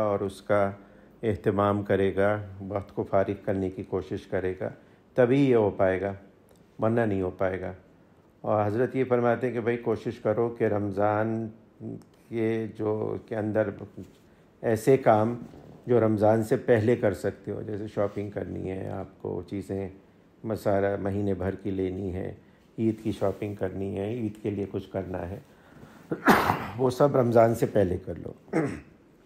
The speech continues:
दफ्तरी उमूर में भी बहुत से काम ऐसे होते हैं जो किए जा सकते हैं पहले से,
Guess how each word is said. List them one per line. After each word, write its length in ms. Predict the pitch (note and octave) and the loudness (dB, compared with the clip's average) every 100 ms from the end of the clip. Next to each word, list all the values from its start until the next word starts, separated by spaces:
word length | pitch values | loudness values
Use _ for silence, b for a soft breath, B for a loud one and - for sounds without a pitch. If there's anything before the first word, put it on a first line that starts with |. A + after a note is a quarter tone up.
| _ _ _ _ _ _ _ _ _ _ b b b b b - | _ _ _ _ _ _ _ _ _ _ b b b b b -2
दफ्तरी 400 | B2 - B2 B2+ | 0 4 4 6
उमूर 280 | A#2 A#2 A#2 | 6 6 4
में 180 | A2+ A2+ | 4 4
भी 100 | G#2 | 4
बहुत 280 | G2+ G2 | 2 0
से 120 | G#2 G#2+ | -2 0
काम 300 | A2+ G#2 G#2 | 4 4 2
ऐसे 220 | G2+ G#2+ | 0 2
होते 240 | G2 G2 | 2 0
हैं 80 | G#2 | -2
जो 100 | G2+ | -2
किए 240 | G2+ G#2 | -2 0
जा 180 | F#2 F#2 | 2 0
सकते 360 | F2 F2+ - G2+ | -2 -8 -6 -4
हैं 120 | F#2 | -2
पहले 320 | F2+ F2+ F2 | -2 -2 -2
से, 180 | E2+ - | -8 -12